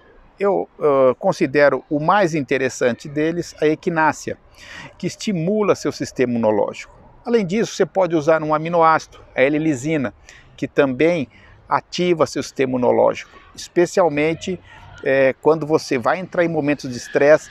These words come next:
já começar a usar um ou outro desses elementos. O zinco,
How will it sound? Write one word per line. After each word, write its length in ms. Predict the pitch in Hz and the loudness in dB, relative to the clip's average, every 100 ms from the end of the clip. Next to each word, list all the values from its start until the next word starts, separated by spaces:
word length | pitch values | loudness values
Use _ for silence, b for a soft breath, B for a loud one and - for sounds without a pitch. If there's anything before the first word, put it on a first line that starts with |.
| - | -16
já 200 | 123 151 | -4 -4
começar 580 | - 170 165 - 160 160 | 0 0 0 0 0 2
a 40 | |
usar 300 | 135 123 139 | 0 2 2
um 220 | 139 185 180 | 2 -4 0
ou 80 | |
outro 340 | 151 156 147 147 | 2 2 0 -6
desses 300 | 135 127 - | -6 -6 -2
elementos. 580 | 127 131 113 - - - B B B B - | 0 2 0 -6 -12 -20 B B B B -4
O 60 | 185 | 0
zinco, 500 | 240 262 180 135 | 2 2 0 -10